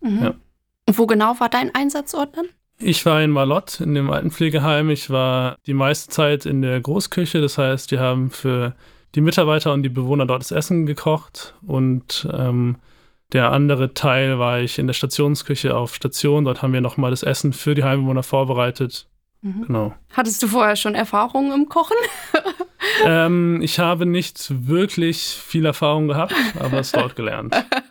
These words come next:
Speaker 1: <laughs> Sehr gut. Zweitausendsechzehn hast du gesagt, war das? Wie alt warst du zu dem Zeitpunkt?
Speaker 2: Ich war neunzehn.
Speaker 1: Okay, und wie lange warst du dann dort?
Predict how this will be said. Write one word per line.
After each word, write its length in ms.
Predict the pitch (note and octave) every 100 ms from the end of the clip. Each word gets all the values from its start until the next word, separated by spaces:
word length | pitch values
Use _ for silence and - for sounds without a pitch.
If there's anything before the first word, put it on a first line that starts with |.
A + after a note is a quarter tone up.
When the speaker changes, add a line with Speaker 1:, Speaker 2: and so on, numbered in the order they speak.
| B3
Speaker 1:
<laughs> 440 | - G4+ A4 G4
Sehr 280 | - G#4 B3
gut. 200 | A3+ A#3+ - - _ _ -
Zweitausendsechzehn 760 | - B3+ C#4+ B3+ A#3+ A#3+ G#3+
hast 160 | G3+ -
du 40 |
gesagt, 360 | F#3 F3+ F#3+ -
war 140 | E3
das? 280 | C#4 F4 - -
Wie 240 | G#3+ B3+
alt 180 | C#4+ C#4+
warst 240 | D4+ -
du 60 | D4
zu 120 | D4
dem 120 | D4
Zeitpunkt? 480 | C#4+ D4 E4+ G#4 - _ _ _ _ _ _ C4+
Speaker 2:
Ich 240 | D#3+ -
war 340 | D3 C#3 C#3 C3+
neunzehn. 500 | C3+ C3 - B2+ C3 - _ -
Speaker 1:
Okay, 320 | A3 G#3 G#3
und 340 | F#3+ G#3+ G3+ A3+
wie 80 |
lange 280 | G#3 A3 A3
warst 220 | G#3+ A#3+
du 40 | D#4
dann 160 | E4
dort? 180 | F4 A4+